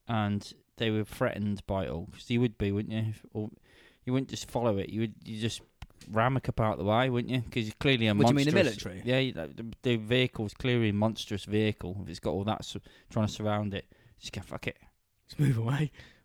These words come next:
Speaker 1: You know, no, I mean, like, the, the, the start of the diamond shape thing. Just go, if it was
Speaker 2: Oh,
Speaker 1: trying
Speaker 2: yeah.
Speaker 1: to escape it, just go, "Oh, fuck that," and knock a few out the sky and,
Speaker 2: Yeah.
Speaker 1: and escape.
Speaker 2: It sounds like the military were, um,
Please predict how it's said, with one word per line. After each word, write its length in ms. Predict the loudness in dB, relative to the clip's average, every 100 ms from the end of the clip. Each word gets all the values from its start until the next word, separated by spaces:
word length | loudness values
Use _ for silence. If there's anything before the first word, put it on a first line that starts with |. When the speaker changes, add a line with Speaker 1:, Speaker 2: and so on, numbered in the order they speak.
| _ 0
Speaker 1:
You 80 |
know, 200 | 2 2
no, 200 | 6 8
I 40 | 10
mean, 200 | 10 8
like, 160 | 6
the, 100 | 6 2
the, 280 | 2 0 2
the 100 | 0
start 360 | 4 4 6 4
of 160 | 2
the 200 | 4 4 4
diamond 380 | 6 6 4 2
shape 260 | 2 0
thing. 200 | 0 -2 -2
Just 180 | -4 0
go, 280 | 4 4 0 -8
if 140 | -6
it 140 | -4 -4
was 200 | -6 -2
Speaker 2:
Oh, 60 | 4
Speaker 1:
trying 120 | 6
Speaker 2:
yeah. 40 | 6
Speaker 1:
to 60 |
escape 340 | 6 4 2 2
it, 80 |
just 140 | -4 0
go, 180 | 2 2
"Oh, 60 |
fuck 240 | 0 -2 -4
that," 180 | -6
and 80 | 2
knock 160 | 2 2
a 40 |
few 200 | 2 4
out 140 | 4 2
the 60 |
sky 320 | -2 2 4 4
and, 100 | 2
Speaker 2:
Yeah. 80 |
Speaker 1:
and 200 | -2 -6 -10 -8
escape. 460 | -4 0 0 0 -8 _ _ _ -20 -20 -12
Speaker 2:
It 100 | -4
sounds 380 | 0 2 2 0
like 140 | 0
the 80 | 0
military 420 | 2 0 -2 -4
were, 380 | -2 -4 -6 -6
um, 340 | -8 -10 -14